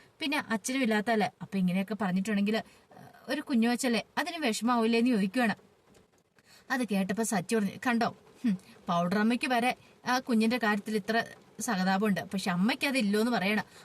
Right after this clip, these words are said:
അപ്പോഴേക്കും ചന്ദ്രമതി പറഞ്ഞു, "നീ എന്ത് വർത്താനാ ശ്രുതി പറയണേ? അപ്പൊ നീയല്ലേ പറഞ്ഞേ എത്രയും പെട്ടെന്ന് തന്നെ ഇതേ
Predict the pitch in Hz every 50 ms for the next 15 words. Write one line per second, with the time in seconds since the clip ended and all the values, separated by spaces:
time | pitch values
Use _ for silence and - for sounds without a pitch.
0 | - - 392 - 381 294 262 226 269 247 269 208 190 190 196 214 226 233 262 247
1 | 220 202 - - - 381 359 254 214 220 226 277 262 196 190 - 220 226 247 226
2 | 233 202 180 190 196 208 220 202 175 180 190 190 220 240 - - - - - -
3 | - - - - 180 - 233 240 233 208 220 269 302 285 269 262 - 226 220 220
4 | 240 196 - - - - - 269 320 - - - 302 269 254 214 220 208 190 -
5 | - 226 240 247 220 208 214 226 220 - - - - - - - 196 214 220